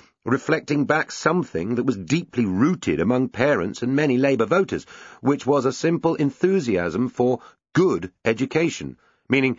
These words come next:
traditional teaching in a disciplined environment, popularly associated with grammar schools. Most other countries, after all, had traditionalist, even rote learning education in a single state system,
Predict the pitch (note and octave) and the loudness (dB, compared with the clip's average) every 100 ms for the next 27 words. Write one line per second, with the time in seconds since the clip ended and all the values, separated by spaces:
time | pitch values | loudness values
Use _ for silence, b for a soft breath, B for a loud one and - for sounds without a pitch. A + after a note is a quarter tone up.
0 | B - C3+ F3 - C3+ A2+ - D#3+ - | B -2 2 2 2 0 0 0 -2 -2
1 | - D#2 F#2 B2+ C3+ C#3+ C3 - A2+ A2+ | -4 -4 0 0 2 0 0 -2 0 2
2 | A#2 A#2 E3+ A#2 D2 C#2 B B B _ | 2 2 2 0 -2 -8 B B B _
3 | - - C3+ C3 A#2 A#2 A2+ A2 - B2+ | -8 -4 0 0 2 2 2 0 2 0
4 | A#2+ C3 B2+ C3 C3 D#3+ - F#3 F#3+ - | 0 0 0 0 -2 -2 0 0 0 -2
5 | D#2+ C2 C2 - _ _ _ _ _ - | -8 -8 -12 -20 _ _ _ _ _ -6
6 | A2 A#2 - A2+ F3 - D2+ - A2 C3 | -4 -2 -2 0 0 -2 -6 -2 0 0
7 | B2+ F#3+ G3 B B D3 D#3 B2+ A2+ A2 | 0 0 0 B B -4 -2 0 0 0
8 | - A#2+ D3+ F3 - B - A#2+ C#3+ - | 0 0 0 -2 -8 B 0 2 2 -2
9 | - G2 D#3+ F#3 - C3+ A2 F#2+ F#2 E2 | -2 2 2 0 -2 0 2 2 0 -2
10 | - E2+ D#2 D2+ D2+ G#2+ G#2 - C3 C#3 | -2 -2 -2 -6 -2 0 0 0 2 2
11 | C#3+ C3 - C#3 - - F#3 F3 B2+ C#2+ | 0 -2 0 -2 -2 0 -2 0 -4 -4